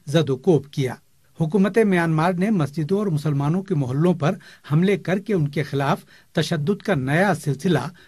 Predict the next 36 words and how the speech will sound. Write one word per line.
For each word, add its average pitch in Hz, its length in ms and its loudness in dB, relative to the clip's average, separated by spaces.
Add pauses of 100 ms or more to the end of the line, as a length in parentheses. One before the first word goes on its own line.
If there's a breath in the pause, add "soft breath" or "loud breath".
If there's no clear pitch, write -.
شروع 202 280 0
کر 139 180 -8
دیا 127 340 -4
ہے۔ - 240 -10 (480 loud breath)
میانمار 175 420 4
کے 240 140 -6
مسلمانوں 175 560 0
کی 190 140 0
رہائش 143 420 0
گاہوں 143 280 0 (320 loud breath)
اور 165 140 0 (100)
گھروں 160 200 2
پر 190 180 2
فوج 175 340 -2
کے 165 120 0
حملوں 139 300 -2
کے 180 120 -2
باعث 127 300 -2 (380 loud breath)
اس 180 180 0
ملک 180 300 2
کے 196 120 2
شمال 170 420 0
مغربی 151 480 0
علاقوں 139 380 -2
میں 151 180 2
تشدد 151 600 -2 (260 loud breath)
اور 165 160 0
مسلمانوں 147 580 0
کی 196 120 -2
جلا 143 240 0
وطنی 139 480 -2 (240 loud breath)
اور 156 160 0
دربدری 143 580 -2
کی 202 160 -4
نئی 160 320 2
لہر 139 380 0